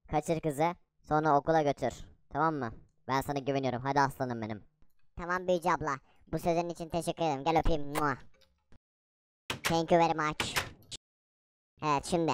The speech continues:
Speaker 2: kaçırmak için planlarımızı hazırlayalım. Bir adet kazma lazım. Bakayım. Kazmamız yok ki. O zaman korumadan isteyeyim. Koruma abi ben bir adet kazma,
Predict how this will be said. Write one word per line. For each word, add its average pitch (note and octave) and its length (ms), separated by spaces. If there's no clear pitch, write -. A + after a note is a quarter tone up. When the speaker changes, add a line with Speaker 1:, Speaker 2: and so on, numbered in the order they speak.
Speaker 2:
kaçırmak F3 400
için F3+ 140
planlarımızı F3 600
hazırlayalım. D#3+ 600
Bir F#3+ 80
adet F3 380
kazma E3+ 380
lazım. C#3 400
Bakayım. E3 560
Kazmamız D3 460
yok E3+ 220
ki. - 100
O C#3 100
zaman D3+ 320
korumadan C#3+ 380
isteyeyim. A#2+ 300
Koruma F3 420
abi D#3 380
ben F3+ 240
bir F#3 180
adet F#3 240
kazma, E3+ 420